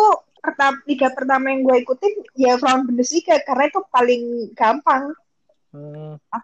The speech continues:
Speaker 3: seriusan? Lihat di mana?
Speaker 1: Namanya dulu H R Fernsehen namanya. Nah, itu kayak T V lokalnya Jerman gitu di Frankfurt.
Speaker 3: Oh,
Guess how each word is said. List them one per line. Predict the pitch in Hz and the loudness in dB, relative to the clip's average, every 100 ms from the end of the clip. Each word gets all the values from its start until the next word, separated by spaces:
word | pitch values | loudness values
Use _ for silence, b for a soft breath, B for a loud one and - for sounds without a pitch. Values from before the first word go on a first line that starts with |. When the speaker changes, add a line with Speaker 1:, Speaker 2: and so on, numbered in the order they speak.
| _ | _
Speaker 3:
seriusan? | 196 143 - 165 139 _ | -4 -4 -4 -12 -12 _
Lihat | 147 147 156 135 | -12 -6 -4 -6
di | |
mana? | 135 180 320 349 - _ _ _ _ _ _ _ _ _ _ _ _ - | -8 -8 -10 -12 -18 _ _ _ _ _ _ _ _ _ _ _ _ -2
Speaker 1:
Namanya | 285 294 285 370 381 | 0 0 0 -2 -2
dulu | 285 359 392 339 - _ _ _ _ _ _ _ _ _ | 2 4 4 0 -6 _ _ _ _ _ _ _ _ _
H | 302 302 269 | 0 2 2
R | 285 | 0
Fernsehen | 330 269 285 269 302 311 247 | 0 -2 0 2 2 2 0
namanya. | 226 220 214 202 208 - _ _ _ _ | -2 -2 -2 -2 -4 -14 _ _ _ _
Nah, | 226 208 | 0 0
itu | 202 202 320 | 0 -4 -4
kayak | 254 233 - - | 0 0 -2 -6
T | 247 | -8
V | 240 233 233 | -2 -2 0
lokalnya | 240 240 233 233 233 | 0 2 0 2 -2
Jerman | 247 254 220 233 | -2 -4 -4 -4
gitu | 240 294 269 262 | -4 0 2 2
di | 233 | -2
Frankfurt. | - 247 269 247 - _ _ _ _ _ _ _ _ _ _ _ _ _ | -4 -4 -4 -12 -14 _ _ _ _ _ _ _ _ _ _ _ _ _
Speaker 3:
Oh, | 139 147 170 175 | -20 -20 -20 -20